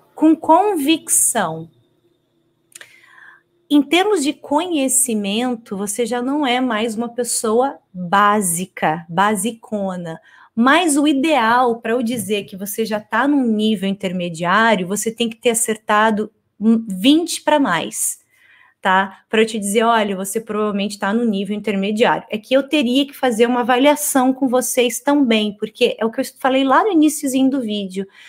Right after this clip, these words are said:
Ah, num exercício, você consegue ver, você tem um tempinho pra pensar, né? Você tem uns segundos ali pra pensar. Mas e na hora de falar,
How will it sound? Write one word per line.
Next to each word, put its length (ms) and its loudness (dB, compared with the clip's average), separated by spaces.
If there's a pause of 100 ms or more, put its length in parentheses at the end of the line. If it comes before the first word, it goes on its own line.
(340)
Ah, 580 2 (840)
num 240 8
exercício, 1120 2 (240)
você 220 0
consegue 560 -2
ver, 580 0 (100)
você 200 -4
tem 220 0
um 40 4
tempinho 800 0
pra 160 -6
pensar, 640 0
né? 220 0
Você 140 -6
tem 180 2
uns 100 4
segundos 600 0
ali 220 0
pra 180 -6
pensar. 600 -4 (580)
Mas 180 2
e 80 4
na 140 4
hora 180 4
de 140 -2
falar, 640 0